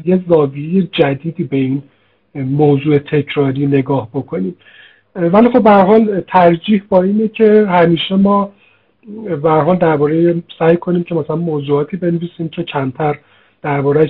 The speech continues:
صحبت شده، نوشته شده، که به هر حال جذابیت مقاله ما رو بالا ببره. مورد بعدی که اینجا ذکر شده اینه که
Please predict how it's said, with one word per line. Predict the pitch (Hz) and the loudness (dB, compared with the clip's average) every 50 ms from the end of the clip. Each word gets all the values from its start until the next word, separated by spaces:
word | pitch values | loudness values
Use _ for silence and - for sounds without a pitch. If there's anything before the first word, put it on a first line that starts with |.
| - - | -2 -2
صحبت | 156 143 123 - 156 160 165 | -2 -2 -2 0 -2 -2 -2
شده، | - - 185 165 165 170 165 165 | -2 -6 -6 -4 -2 -4 -4 -4
نوشته | 170 160 151 151 147 139 143 135 - - 175 | -6 -6 -2 -2 0 0 -2 -4 -4 -6 -6
شده، | 170 - - 175 160 180 180 180 180 175 - | -6 -6 -8 -8 -6 -6 -6 -6 -6 -8 -8
که | - 185 | -8 -8
به | 151 151 151 | -6 -4 -4
هر | 143 135 | -2 0
حال | 143 165 165 170 - _ _ _ _ _ _ _ _ | 2 0 0 0 -4 _ _ _ _ _ _ _ _
جذابیت | 165 160 151 147 139 143 156 147 139 147 147 156 165 160 190 | -4 -2 -2 -2 0 0 0 0 2 0 0 0 0 -2 -2
مقاله | 185 175 160 151 139 139 143 143 143 156 170 | -2 -2 -2 -4 -4 -4 -4 -2 -2 -2 -2
ما | 170 170 165 | -2 0 0
رو | 160 165 | 0 0
بالا | 147 143 147 135 131 135 139 | 0 -2 -2 -2 0 -2 -4
ببره. | 131 131 123 139 160 180 202 - - _ _ _ _ _ _ _ _ _ _ _ _ _ _ - - _ _ - _ _ _ _ _ 185 196 220 254 - | -4 -4 -6 -6 -8 -8 -10 -12 -16 _ _ _ _ _ _ _ _ _ _ _ _ _ _ -20 -20 _ _ -20 _ _ _ _ _ -4 -4 -4 0 4
مورد | 208 208 233 240 240 233 254 247 | 4 6 6 6 4 4 2 4
بعدی | 247 226 220 208 - 240 | 4 6 4 4 4 2
که | - 262 | 2 2
اینجا | 247 226 214 190 196 185 175 | 2 2 4 2 2 2 4
ذکر | 196 190 180 - | 2 2 2 0
شده | - - 190 180 226 | -2 -4 -2 0 0
اینه | 240 247 226 226 233 | 2 2 2 2 0
که | 233 - 233 233 233 233 226 | 0 2 4 4 6 6 4